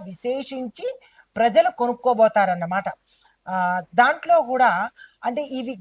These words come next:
గోచార పరంగా చెప్పదగినదే, కానీ మళ్ళా మన ప్రేక్షకులు ఏమంటారు, "మీరేమో బంగారం కొనుక్కుంటామంటారు, కానీ బంగారం చూస్తేనేమో లక్షల్లో దాటిపోతోంది, మరి మాకు ఆ యోగం లేదా?" అని ప్రశ్నలు వేస్తారు. అయితే ఇది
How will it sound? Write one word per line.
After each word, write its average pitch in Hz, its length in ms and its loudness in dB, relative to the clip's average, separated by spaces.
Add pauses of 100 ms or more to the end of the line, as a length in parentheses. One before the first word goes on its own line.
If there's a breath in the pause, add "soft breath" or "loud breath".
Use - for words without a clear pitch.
గోచార 311 480 4
పరంగా 285 460 2
చెప్పదగినదే, 240 800 -2
కానీ 220 580 -4 (340 loud breath)
మళ్ళా 262 480 2
మన 233 200 -4
ప్రేక్షకులు 233 560 -4
ఏమంటారు, 220 560 0 (300 soft breath)
"మీరేమో 240 480 0
బంగారం 226 480 0
కొనుక్కుంటామంటారు, 226 1040 -2 (280 soft breath)
కానీ 262 180 0
బంగారం 247 440 2
చూస్తేనేమో 226 520 -4
లక్షల్లో 220 600 -4
దాటిపోతోంది, 240 840 -4 (300 loud breath)
మరి 269 180 2
మాకు 247 340 0
ఆ 226 120 6
యోగం 233 380 -2
లేదా?" 240 560 2 (120)
అని 269 160 0
ప్రశ్నలు 233 440 -2
వేస్తారు. 180 480 -4 (360 soft breath)
అయితే 269 400 0 (180)
ఇది 233 180 -8